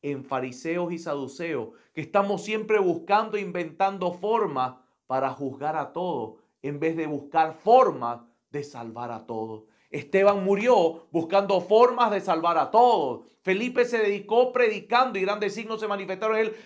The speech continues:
por buscar la forma de que se salven todos. La comunidad se dispersó, pero no se destruyó porque Dios quiere que se salven todos.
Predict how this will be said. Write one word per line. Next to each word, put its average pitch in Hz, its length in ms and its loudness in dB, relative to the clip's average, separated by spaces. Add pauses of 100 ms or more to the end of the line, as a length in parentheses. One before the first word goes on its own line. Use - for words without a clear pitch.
(140)
por 196 260 6
buscar 220 460 4
la 220 140 4
forma 233 360 2
de 202 140 -2
que 170 80 -10
se 165 120 -8
salven 190 480 0
todos. 233 480 4 (120)
La 208 220 6
comunidad 220 640 2
se 254 160 0
dispersó, 220 800 2
pero 185 160 -2
no 202 140 -4
se 226 160 -2
destruyó 208 840 0
porque 196 360 4 (120)
Dios 226 540 2
quiere 226 280 -4
que 220 100 -4
se 185 120 -8
salven 196 440 -2
todos. 240 460 0